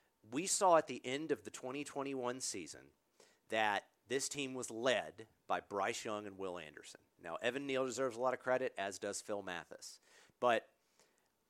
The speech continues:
if either of those players comes out today,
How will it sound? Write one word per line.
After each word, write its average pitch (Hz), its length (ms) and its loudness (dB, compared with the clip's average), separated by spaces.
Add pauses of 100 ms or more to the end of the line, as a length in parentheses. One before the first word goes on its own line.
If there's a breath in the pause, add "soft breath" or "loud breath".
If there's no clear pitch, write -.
(540)
if 139 220 2 (160)
either 202 380 6
of 175 80 -2
those 165 200 4
players 127 460 2
comes 123 380 -4
out 113 240 6 (180)
today, 139 680 -2